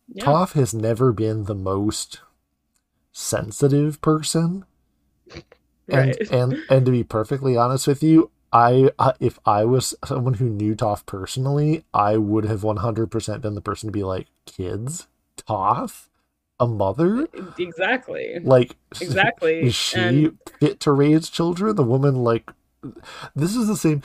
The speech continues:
Speaker 2: And I also kinda get it too, because, like, how many times during the series in Avatar did Toph also, like, blow off everybody and be like, "You know what, guy? Fine, you guys are on your own. I'm leaving, and I'm gonna sleep in a rock tent alone."
Speaker 1: <laughs> Right. Yeah.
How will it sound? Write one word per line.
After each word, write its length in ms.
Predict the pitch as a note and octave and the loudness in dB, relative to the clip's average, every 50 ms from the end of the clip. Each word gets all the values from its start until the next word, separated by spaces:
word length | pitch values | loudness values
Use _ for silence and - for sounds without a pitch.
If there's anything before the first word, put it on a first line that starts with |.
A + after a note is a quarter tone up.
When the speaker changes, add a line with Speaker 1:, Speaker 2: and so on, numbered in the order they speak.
| - - - | -10 -16 -2
Speaker 2:
And 160 | - D#3 D3 C3+ | -2 -2 0 2
I 140 | D3+ C#3 | 2 2
also 240 | C#3+ D3 D3+ - G3 | 2 2 0 -2 -6
kinda 220 | - - E3+ C#3+ B2 | -4 -2 -2 0 2
get 160 | C3 B2+ C3+ | 2 0 0
it 100 | C#3 C3 | -2 -4
too, 160 | - A#2+ C3 | -2 -2 -2
because, 260 | D3 C#3 - C#3+ B2+ | -2 -2 -2 -2 0
like, 200 | C#3+ C3 A#2+ - - | 0 -2 -2 -4 -6
how 120 | - - D3 | -2 0 2
many 180 | D#3+ G3 G#3+ E3 | 2 2 0 0
times 520 | - A#2+ A2+ A#2 A2+ G#2+ G#2+ G#2 F#2 - | -2 -4 -4 -4 -4 -4 -6 -6 -8 -10
during 320 | - A2+ A#2 A2+ A2+ A2 A2 | -8 -4 -2 -2 -2 -2 -4
the 80 | A2 - | -6 -6
series 380 | - G#2+ G#2 G#2 G#2+ A2 - | -4 -4 -2 -2 -2 -2 -2
in 80 | A2+ G#2 | -4 -6
Avatar 260 | G2+ G2+ B2+ C3 C3 | -6 -2 0 0 0
did 220 | A#2 G#2+ A#2 G#2 | 0 -2 -4 -4
Toph 240 | - A2 G#2 G#2 - | -4 -6 -6 -6 -4
also, 220 | - A#2+ - - A#2 | -4 -6 -6 -4 -4
like, 160 | A#2 A#2 - - | -6 -6 -6 -8
blow 320 | A#2+ - B2 A#2+ A#2 A2 | -4 0 2 4 4 4
off 220 | G#2 G#2 G#2 - | 4 2 0 -2
everybody 480 | A2 G#2 F#2+ A2+ G2+ G2+ G2 G2+ G2+ G#2 | -4 -4 -4 -4 -6 -6 -6 -4 -6 -6
and 80 | G2+ G2+ | -4 -2
be 100 | A2+ A2 | -2 -2
like, 200 | G#2 G#2+ G#2 - | -2 -2 -2 2
"You 60 | D3 | 4
know 40 | E3+ | 4
what, 120 | F#3+ E3 | 4 4
guy? 180 | E3 D#3 D3 D3 | 4 2 2 2
Fine, 260 | - - C#3+ B2 A2+ | 2 2 2 2 2
you 60 | B2+ | 2
guys 220 | B2+ C#3 C3 B2+ C3 | 2 4 4 4 4
are 80 | B2 A#2 | 2 2
on 140 | A#2 G#2 A2 | 0 0 0
your 140 | A2+ A2+ A2 | 0 0 0
own. 140 | G2+ F#2+ - | 0 -2 0
I'm 240 | - C3 B2+ B2+ A#2+ A#2+ | 0 2 2 2 2 0
leaving, 560 | A#2 A2+ A2+ G#2+ A#2+ A#2 G#2 G2 G#2+ A2+ C3 - | 0 -2 0 0 -2 -2 -2 -4 -8 -10 -12 -10
and 100 | - C3+ | -4 -4
I'm 100 | B2+ A#2+ | -2 -2
gonna 160 | B2 A#2+ A2 - | -2 -4 -6 -6
sleep 520 | - - - - A#2+ B2 B2+ C3 - - | -8 -10 -10 -4 -2 0 0 0 0 -2
in 120 | - A#2+ | -4 -2
a 80 | A#2 A2+ | -2 -2
rock 400 | G2 G#2+ A2 G#2+ - - - - | -2 -2 -2 -2 -2 -6 -10 -18
tent 420 | - - C3 G#2+ G2 A2 - - - _ _ - - _ _ _ B2 | -8 -6 -6 -6 -6 -10 -14 -20 -20 _ _ -20 -20 _ _ _ -2
alone." 640 | B2+ B2 A#2 A#2+ A2+ G#2 G#2 - C3 C3+ C3+ C#3 G#3+ A3 - | 0 0 2 2 2 2 0 -2 -4 -6 -4 -4 -4 -6 -6
Speaker 1:
<laughs> 80 | - G#3 | -6 -2
Right. 460 | G#3 F#3 - G#3 - - - - - - _ _ _ _ _ _ _ _ - E4 F#4 F4 E4+ - - - - C#4 B3 G3+ - _ | 0 0 0 0 -2 -2 -4 -4 -8 -8 _ _ _ _ _ _ _ _ -4 -4 -4 -4 -8 -12 -16 -18 -16 -14 -14 -14 -14 _
Yeah. 360 | F#3+ F3+ E3 G#2+ D#2 C2 | -2 0 0 0 -2 -8